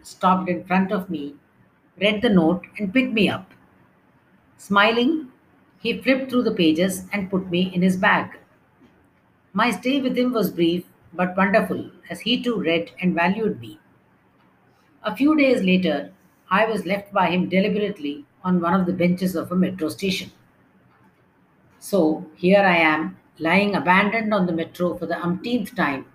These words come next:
and waiting for yet another eager reader to pick me up. I have learnt now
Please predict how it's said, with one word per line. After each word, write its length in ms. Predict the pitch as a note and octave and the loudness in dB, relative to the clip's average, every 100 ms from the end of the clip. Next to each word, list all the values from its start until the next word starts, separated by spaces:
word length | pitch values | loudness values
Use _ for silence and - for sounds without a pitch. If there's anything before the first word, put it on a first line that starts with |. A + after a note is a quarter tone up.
| _ _ _ | _ _ _
and 180 | F#3+ F#3+ | 2 6
waiting 380 | F3+ F#3+ A3+ F#3+ | 6 4 0 -2
for 140 | F#3 D#3 | 0 0
yet 240 | F3+ F#3+ | 0 0
another 460 | G#3+ G3+ F#3+ F#3 F#3 | 0 2 2 0 0
eager 320 | G3+ A3 G3 | 0 2 2
reader 320 | E3+ D#3+ D#3+ | 2 0 0
to 160 | D#3 G#3 | -2 -8
pick 240 | G3+ F#3 | -8 -2
me 160 | F#3+ D#3 | 0 0
up. 140 | - - _ _ _ _ _ _ _ _ _ _ _ _ - | -2 -12 _ _ _ _ _ _ _ _ _ _ _ _ -8
I 140 | F3+ G#3 | 0 2
have 180 | A3+ G3 | 4 6
learnt 420 | F#3 F3+ F#3 - - - | 6 6 4 2 -10 -6
now 400 | E3+ D#3 D3+ | 0 0 -2